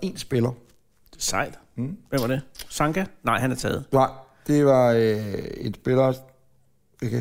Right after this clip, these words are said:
Speaker 1: hvad fanden er det, han hed? Ej, hvor pinligt, jeg ikke huske det. Som... Øh, det var faktisk, jeg så på, på Twitter, hvor der var en, der skrev, som er engageret i, øh,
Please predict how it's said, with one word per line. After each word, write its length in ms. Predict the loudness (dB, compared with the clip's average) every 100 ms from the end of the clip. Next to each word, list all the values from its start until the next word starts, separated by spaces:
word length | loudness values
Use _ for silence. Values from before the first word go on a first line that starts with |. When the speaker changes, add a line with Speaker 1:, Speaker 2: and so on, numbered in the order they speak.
| -6
Speaker 1:
hvad 100 | -8
fanden 240 | -6 -6 -4
er 60 |
det, 100 | -6
han 160 | -6 -6
hed? 240 | -8 -8
Ej, 160 | -10 -10
hvor 100 | -12
pinligt, 360 | -12 -12 -10 -10
jeg 80 |
ikke 160 | -12 -14
huske 180 | -16 -14
det. 80 | -16 -18 -20 -20 _ _ _ _ _ _ _ _ _ _
Som... 360 | -6 0 0 2
Øh, 280 | 2 2 -2 -8 _ _ 0
det 80 | 4
var 60 |
faktisk, 300 | 4 4 2
jeg 80 | 0
så 60 | 0
på, 60 | -8 -14 -4
på 120 | -4 -4
Twitter, 340 | 0 2 2
hvor 160 | 2 2
der 80 | 4
var 100 | 2
en, 140 | 0
der 60 | -6
skrev, 360 | -2 -2 -2
som 160 | -4 -2
er 160 | 0 0
engageret 680 | -2 -4 -4 -2 0 -2
i, 260 | -2 -2 0
øh, 280 | 0 0